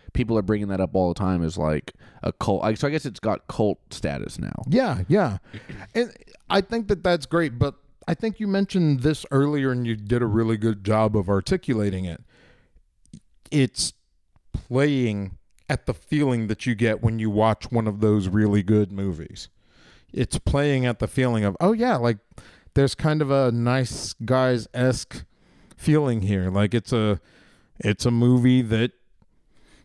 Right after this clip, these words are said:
Speaker 2: is original, and there's that. That's why it's gonna be good. And it ultimately doesn't deliver on the promise.
Speaker 1: Yeah.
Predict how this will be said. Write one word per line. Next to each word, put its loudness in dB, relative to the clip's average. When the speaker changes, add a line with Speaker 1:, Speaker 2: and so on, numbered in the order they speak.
Speaker 2:
is 0
original, 2
and -2
there's 0
that. -2
That's -4
why 0
it's -2
gonna -2
be -2
good. -2
And -2
it 0
ultimately 0
doesn't -2
deliver -2
on -2
the -4
promise. -4
Speaker 1:
Yeah. 2